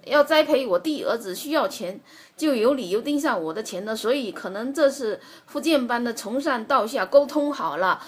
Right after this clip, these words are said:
或者是从福-，习近平，呃，到派到我弟家的黑社会全都沟通好了，勾连到，勾连在一块，让我回去工作，并实时求助我，然后吞我的钱这样子。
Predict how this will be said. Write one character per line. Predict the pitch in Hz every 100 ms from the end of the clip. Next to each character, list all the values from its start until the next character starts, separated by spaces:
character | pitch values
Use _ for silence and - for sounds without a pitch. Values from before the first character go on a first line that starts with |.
| - -
或 | - 285
者 | 233 196
是 | 208 262
从 | - 208 233
福-， | 240
习 | - - 254
近 | 254 277
平， | 214 226 247 _ - - - _
呃， | - 220
到 | 220 269
派 | 285 302
到 | 262 226
我 | 180
弟 | 277 277
家 | 247 233
的 | 247
黑 | 233 240
社 | 240
会 | 202 190
全 | 180 240 285
都 | 302
沟 | 302 294
通 | 294 277
好 | 277 139
了， | -
勾 | - 311
连 | 254 247
到， | 247 214 -
勾 | - 294
连 | 240
在 | 247 220
一 | 240
块， | - 254
让 | 226 254
我 | 196
回 | 208
去 | 247
工 | - 294
作， | 320 311 170 - - -
并 | - 294
实 | 240 269 330
时 | 262
求 | 190 - 311
助 | 339
我， | 240 202
然 | 202 302
后 | 294
吞 | - 349 339
我 | 240
的 | 302
钱 | - 202 277 -
这 |
样 | 214 180
子。 | -